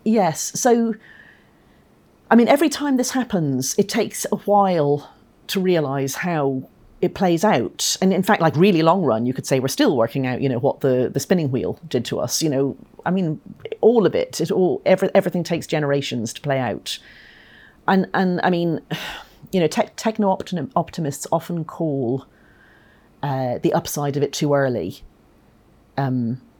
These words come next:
you know, I think that's a strong tendency in the sort of,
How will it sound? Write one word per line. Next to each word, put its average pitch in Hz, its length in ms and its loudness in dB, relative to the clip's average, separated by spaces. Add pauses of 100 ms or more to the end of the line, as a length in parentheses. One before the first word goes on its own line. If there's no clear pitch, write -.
(440)
you 165 80 2
know, 151 60 2
I 127 40 2
think 160 160 -2
that's 143 140 -4
a 151 40 -4
strong 175 300 0
tendency 123 720 -2
in 123 140 0
the 117 60 -2
sort 123 180 -4
of, 123 340 -6